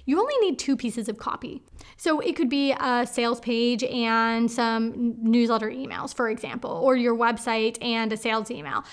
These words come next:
Like, you can submit that few of things,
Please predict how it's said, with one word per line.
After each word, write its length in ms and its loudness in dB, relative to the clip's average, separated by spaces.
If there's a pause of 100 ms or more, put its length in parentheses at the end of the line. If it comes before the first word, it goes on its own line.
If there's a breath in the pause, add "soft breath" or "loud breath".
(160 loud breath)
Like, 300 2
you 280 2
can 160 -2
submit 480 -2
that 220 -2
few 240 -4
of 100 -2
things, 280 0